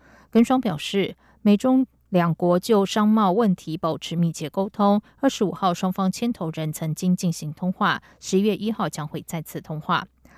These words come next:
他表示，目前磋商工作进展顺利，双方将会按照原计划推进磋商中的各项工作，并希望双方能在相互尊重、平等互利的基础上，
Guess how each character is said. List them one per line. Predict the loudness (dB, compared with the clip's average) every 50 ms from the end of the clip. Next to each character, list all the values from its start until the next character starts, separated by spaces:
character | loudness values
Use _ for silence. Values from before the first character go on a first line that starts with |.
| _ -4
他 | -2 0
表 | 2 2 0
示， | 0 -2 -2 -2 -2
目 | 0 0 0
前 | 0 0 -2 -4
磋 | -2 -2 -4
商 | -2 0 0 0
工 | 2 2 2 2
作 | 2 2 0 -2
进 | 0 -2 -2 -2
展 | -2 -4 -8
顺 | -6 -4 -2 -2 0
利， | 0 -2 -2 -4 -6 -8 -14 _ _
双 | -2 0 0 0
方 | 2 2 0 0
将 | 0 -2 -4
会 | -4 -6
按 | -4 0 0 0
照 | 0 0 -2 -4
原 | -4 -6 -6 -4
计 | -4 -6 -6
划 | -6 -4 -4 -4 -4 -4
推 | -4 -6 -6 -6
进 | -4 -4 -4 -4
磋 | -4 -6 -6 -4
商 | -2 0 0 0
中 | 2 0 0
的 | 0 -2 -4
各 | -6 -6 -6
项 | -6 -8 -10 -6
工 | -2 -2 -2 0
作， | 0 -2 -2 -2 -2 -6 _ -20 _ _
并 | 2 4 4 4
希 | 4 2
望 | 2 2 2
双 | 2 0 -2 -2
方 | 0 0 0
能 | 0 0 0 -2
在 | -2 -2 -4
相 | -4 -2 -4 -4 -2
互 | -4 -4 -4
尊 | 0 0 2 2
重、 | 2 2 0 0 -2 -4
平 | -6 -6 -2 -2 -2
等 | 0 -2 -4 -4
互 | -4 -4 -4
利 | -4 -2
的 | -2 -4 -4
基 | -4 -4 -8 -8
础 | -8 -10 -14 -16
上， | -8 -6 -4 -4 -4 -6